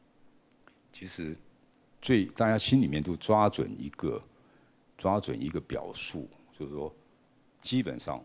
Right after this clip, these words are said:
我们跟他们是不一样的。只要外国人分得清楚，即使今天奥-，奥-，奥会，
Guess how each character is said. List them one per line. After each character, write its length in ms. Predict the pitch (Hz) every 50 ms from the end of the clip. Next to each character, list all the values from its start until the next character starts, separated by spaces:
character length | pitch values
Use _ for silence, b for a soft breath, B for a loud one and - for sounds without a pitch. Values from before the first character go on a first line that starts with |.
| - -
我 200 | - 85 76 71
们 220 | 69 73 87 101 95
跟 320 | - 95 92 90 87 87
他 160 | - - 80
们 180 | 78 80 78 78
是 160 | - - 73 67 - - _ _ _ _ _ _ _ _ _ _ _ _ _
不 140 | 110 92 76
一 140 | 69 76
样 140 | 92 107 78 64 - -
的。 60 | - - _ _ _ _ b b b b b b b _
只 220 | - - - 71
要 200 | 87 113 110 101
外 260 | 92 92 - 110 101 85
国 140 | 76 76
人 100 | 73 76
分 200 | 80 - - 104
得 80 | 101 82
清 280 | - - - 101 101 92
楚， 240 | - - 65 - - _ _ _ _ _ _ _ _ -
即 140 | - 113
使 100 | 101 90
今 160 | 73 76 90 92
天 180 | 92 90 101 - -
奥-， 220 | 101 98 92 90 95 - - _
奥-， 320 | - 98 92 87 - - - - - - -
奥 180 | - 92 85
会， 320 | - - 90 80 78 76